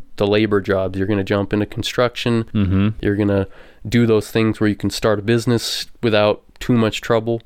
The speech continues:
Speaker 2: Yeah.
Speaker 1: Like, it'd be, do the same thing we did, and
Speaker 2: Mm-hmm.
Speaker 1: we'd probably respond the same way a lot of the Valley responded to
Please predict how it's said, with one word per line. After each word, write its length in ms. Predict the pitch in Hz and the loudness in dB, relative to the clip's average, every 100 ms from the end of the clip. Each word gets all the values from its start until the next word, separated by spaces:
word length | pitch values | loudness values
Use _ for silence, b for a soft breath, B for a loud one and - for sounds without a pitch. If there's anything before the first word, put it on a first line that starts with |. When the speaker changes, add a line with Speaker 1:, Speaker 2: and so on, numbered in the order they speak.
| - | -2
Speaker 2:
Yeah. 220 | 92 82 - | 0 0 -4
Speaker 1:
Like, 300 | 95 95 90 | -2 -2 0
it'd 100 | 98 | -2
be, 200 | 98 101 - - - - - - - _ - - | 0 0 -2 -20 -20 -20 -20 -18 -20 _ -18 -4
do 100 | 104 | -4
the 60 | |
same 260 | - 104 101 | 0 -2 0
thing 180 | 110 104 | 0 2
we 140 | 107 | 0
did, 200 | 101 95 | -2 -4
and 200 | 95 95 - - | -4 -6 -8 -6
Speaker 2:
Mm-hmm. 520 | 104 95 92 - - 110 | -2 0 0 -2 -14 -2
Speaker 1:
we'd 220 | 104 95 | -2 0
probably 260 | 104 98 98 | -2 0 -2
respond 420 | 95 - 104 101 | -4 -2 0 0
the 60 | 95 | -2
same 300 | - 107 101 | -2 0 0
way 120 | 101 | 2
a 80 | 101 | 2
lot 180 | 101 98 | 2 0
of 60 | |
the 80 | 101 | 0
Valley 340 | 101 98 98 | 0 2 0
responded 580 | 95 95 - 101 98 98 | -2 -6 -2 -2 0 -4
to 340 | - 98 95 | -2 0 0